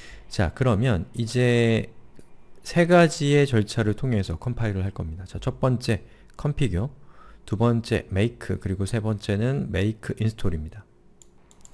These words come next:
자, 컴피규어는 여러분이 컴파일을 하기 전에 그 프로그램이, 컴파일하고자 하는 프로그램이 어떤 모듈이 장착되어야 되고 또 어디에 설치될 것이고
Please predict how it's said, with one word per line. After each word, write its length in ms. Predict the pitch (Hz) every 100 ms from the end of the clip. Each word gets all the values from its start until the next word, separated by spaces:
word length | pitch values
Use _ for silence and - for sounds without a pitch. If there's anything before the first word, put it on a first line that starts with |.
| - - - -
자, 120 | 95
컴피규어는 840 | - 147 - 180 165 110 131 90 80 - - - -
여러분이 340 | 117 127 131
컴파일을 540 | 131 170 185 170 156 143
하기 180 | 131
전에 440 | 123 104 90 90 143 - - - -
그 720 | - 117 113 113 113 107 107 - _ - - -
프로그램이, 560 | - 170 139 90 80 - -
컴파일하고자 880 | 135 127 143 131 131 127 123 120 120
하는 240 | 110 107
프로그램이 720 | - 120 113 101 98 127 170 - - - - -
어떤 680 | - 95 - - 131 156 185 - - _ _ - - _ _ - - - - - - - _ -
모듈이 640 | 104 104 113 139 135 143 143
장착되어야 680 | 98 95 110 - 101 82 82
되고 360 | 85 92 127 - - - -
또 100 | -
어디에 440 | - 98 104 143 151
설치될 480 | 147 117 - 87
것이고 520 | - 85 - - 95